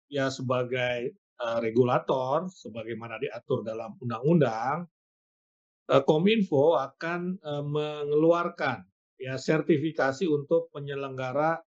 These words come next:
sistem elektronik, P S C, atau penyelenggara sertifikasi elektronik.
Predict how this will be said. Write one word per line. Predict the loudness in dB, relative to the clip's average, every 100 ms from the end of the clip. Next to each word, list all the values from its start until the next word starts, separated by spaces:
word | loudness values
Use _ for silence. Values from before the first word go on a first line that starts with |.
| _
sistem | 2 2 2 2 2 2
elektronik, | -6 -8 -6 -6 -4 -6
P | -6 -8 -8
S |
C, | -8
atau | -6 0 -2 -2 2
penyelenggara | 6 6 6 2 0 -2 -4 -4
sertifikasi | -4 -4 -2 -4 -4 -4 -4 -2 -4 -4
elektronik. | -6 -4 -2 0 2 2 0 -4